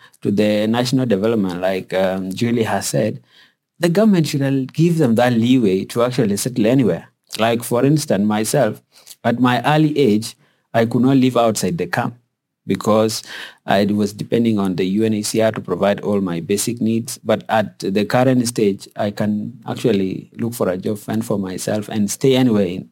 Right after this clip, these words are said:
any part of Kenya. So if you take me back to the camp,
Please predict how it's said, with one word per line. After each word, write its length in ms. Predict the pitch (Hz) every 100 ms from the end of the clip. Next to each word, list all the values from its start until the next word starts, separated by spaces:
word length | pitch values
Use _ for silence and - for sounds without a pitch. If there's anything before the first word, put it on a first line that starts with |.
| _
any 220 | 120 127 123
part 260 | 120 117
of 160 | 101 -
Kenya. 400 | 123 117 - - _ - - - - - -
So 200 | 147 127
if 120 | 131
you 100 | 139
take 320 | 123 170 175
me 160 | 160 156
back 280 | 127 120 120
to 100 | 101
the 140 | 92
camp, 380 | 117 104 98